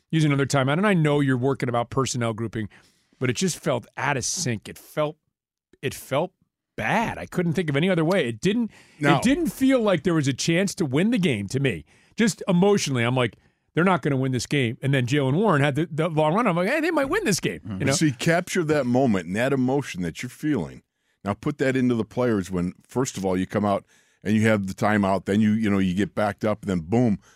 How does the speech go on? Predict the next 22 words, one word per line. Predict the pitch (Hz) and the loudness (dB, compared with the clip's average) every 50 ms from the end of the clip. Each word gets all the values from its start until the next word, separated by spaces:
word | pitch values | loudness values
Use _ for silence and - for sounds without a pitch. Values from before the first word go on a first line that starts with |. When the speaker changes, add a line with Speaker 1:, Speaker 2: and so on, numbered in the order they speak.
| _ _ _ | _ _ _
Speaker 2:
all | - 110 135 143 131 | -2 0 0 2 2
of | 113 | 0
a | 107 | -2
sudden | - - - 139 135 120 107 | -2 -2 0 0 0 2 2
you | 110 110 | 2 2
give | 110 120 113 104 | 2 0 0 0
up | 101 95 - - | 0 -2 -2 -4
that | 101 90 90 - | -4 -4 -4 -6
sack. | - - - 147 143 120 98 95 - - - _ _ _ _ - | -6 -4 0 0 0 0 -2 -4 -8 -14 -20 _ _ _ _ -2
Now | 98 127 165 185 196 | 0 2 4 4 4
all | 196 190 180 | 2 2 2
of | 165 139 | 0 0
a | 123 | -2
sudden | - - 165 147 131 | 0 0 0 2 2
you're | 123 117 | 0 0
sitting | - - 185 196 160 156 | 0 -2 -2 -4 -2 -2
on | 143 135 131 | 0 0 2
your | 123 117 | 0 0
heels | 110 147 180 196 160 123 123 | 0 0 0 0 0 2 2
and | 120 | 2
you're | 117 113 113 | 2 2 0
going, | 113 107 | 0 -2